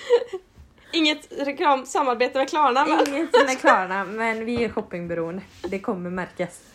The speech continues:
Speaker 2: Eh, så det kan
Speaker 1: Mm.
Speaker 2: vi ha som en challenge kanske, någonting sånt i den stilen, att inte vara så
Speaker 1: Mm.
Speaker 2: jävla shoppingberoende.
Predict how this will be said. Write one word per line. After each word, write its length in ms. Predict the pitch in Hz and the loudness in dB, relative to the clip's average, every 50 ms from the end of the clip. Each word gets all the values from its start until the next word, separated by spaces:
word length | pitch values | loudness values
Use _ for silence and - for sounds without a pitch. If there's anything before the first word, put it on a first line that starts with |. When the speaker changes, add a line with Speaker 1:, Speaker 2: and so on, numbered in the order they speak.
| _ _ _ _ _ _ - - _ _ _ _ _ _ _ _ _ _ _ _ | _ _ _ _ _ _ -20 -20 _ _ _ _ _ _ _ _ _ _ _ _
Speaker 2:
Eh, 540 | 190 180 180 175 175 175 175 175 175 180 | -10 -8 -8 -8 -8 -10 -10 -10 -12 -14
så 140 | - - 208 | -12 -10 -8
det 40 | 190 233 | -4 -2
kan 40 | 233 220 220 | -2 0 0
Speaker 1:
Mm. 20 | |
Speaker 2:
vi 60 | 339 | 2
ha 120 | 330 294 254 | 2 0 0
som 140 | 247 233 | -2 -6
en 60 | 208 202 | -8 -8
challenge 380 | - 220 190 175 185 208 254 254 | -4 -4 -4 -4 -4 -6 -8 -8
kanske, 260 | - 285 294 277 269 254 | -8 -8 -8 -8 -8 -10
någonting 500 | 240 202 185 180 196 170 180 - - 180 | -10 -10 -10 -10 -10 -10 -10 -12 -14 -12
sånt 340 | - - - - _ _ _ | -12 -12 -12 -14 _ _ _
i 100 | - 196 | -12 -10
den 160 | 190 180 185 | -10 -10 -10
stilen, 360 | 185 160 156 - - - - | -10 -10 -10 -10 -10 -12 -12
att 260 | - - - _ _ | -14 -14 -14 _ _
inte 320 | - 190 185 170 - 202 240 | -14 -14 -14 -12 -8 -4 -2
vara 100 | 240 247 | 0 0
så 40 | 302 | 0
Speaker 1:
Mm. 100 | 339 370 | 0 -2
Speaker 2:
jävla 160 | - - 180 | -2 -4 -8
shoppingberoende. 600 | - 175 - - - - - 302 330 415 - - | -10 -12 -12 -12 -14 -10 -8 -6 -6 -6 -6 -8